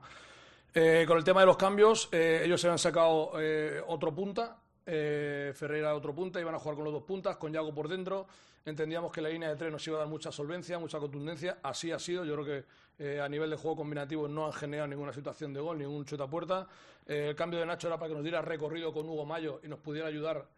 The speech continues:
eh, incluso de cinco, que Lucas se pudiera interiorizar y Nacho nos diera, eh, bueno, ese recorrido, esa profundidad.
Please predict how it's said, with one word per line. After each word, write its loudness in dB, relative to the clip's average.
eh, -4
incluso -8
de -4
cinco, -8
que -6
Lucas -8
se -12
pudiera -8
interiorizar -4
y -6
Nacho -2
nos -4
diera, 0
eh, -4
bueno, -10
ese -2
recorrido, 2
esa -2
profundidad. 2